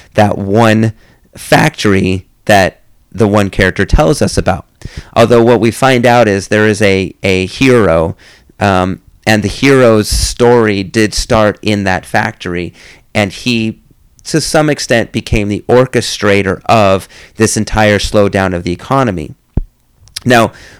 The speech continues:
whether that's true or not, I don't know, because he slowed down the economy, but, and, and the, the, uh, terminology that's used is he slowed down the motor of the world, and it's all about, uh, motors and mechanics and things like that. But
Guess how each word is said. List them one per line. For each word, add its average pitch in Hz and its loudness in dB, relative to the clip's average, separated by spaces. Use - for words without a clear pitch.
whether 127 2
that's 120 0
true 143 -2
or 123 0
not, 107 0
I 107 0
don't 98 -4
know, 107 2
because 98 -4
he 139 0
slowed 123 2
down 110 0
the 98 -6
economy, 104 -2
but, 120 4
and, 98 -2
and 98 -2
the, 90 -4
the, 87 -4
uh, - -18
terminology 113 0
that's 92 -4
used 95 -2
is 95 -4
he 117 -2
slowed 117 -2
down 107 0
the 95 -4
motor 98 0
of 90 -4
the 85 -6
world, 85 -2
and 92 -6
it's 95 -6
all 120 4
about, 98 -2
uh, 98 -4
motors 104 2
and 87 -2
mechanics 98 -4
and 87 -6
things 90 -6
like - -6
that. 123 0
But - 0